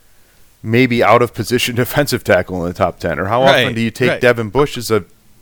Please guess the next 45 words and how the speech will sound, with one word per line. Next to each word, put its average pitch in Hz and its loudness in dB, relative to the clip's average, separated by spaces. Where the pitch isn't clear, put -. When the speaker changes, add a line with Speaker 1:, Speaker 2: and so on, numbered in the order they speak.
Speaker 1:
uh, 110 2
you 104 -6
know, 104 2
how 135 2
many 139 0
five 127 -2
ten 131 -6
and 123 -2
a 113 -2
half 120 0
linebackers 113 0
have 87 -8
gone 85 -4
in 95 -2
the 90 0
top 87 -2
ten? 76 -4
Speaker 2:
<laughs> - -4
Speaker 1:
Uh, 196 2
Speaker 2:
Right, - -6
Speaker 1:
so 120 2
Speaker 2:
yeah. 135 -2
Speaker 1:
there 139 2
was 131 0
always 131 2
gonna 113 -4
be 110 -4
this 110 -4
little 98 -2
caveat 104 0
on 90 -2
the 90 -4
end 117 -4
of 95 -4
it. 92 2
And 143 0
to 147 0
me, 214 0
that, 135 2
again, 139 -2
that 98 -2
just 123 -6
goes 123 0
back 104 0
to, 95 -6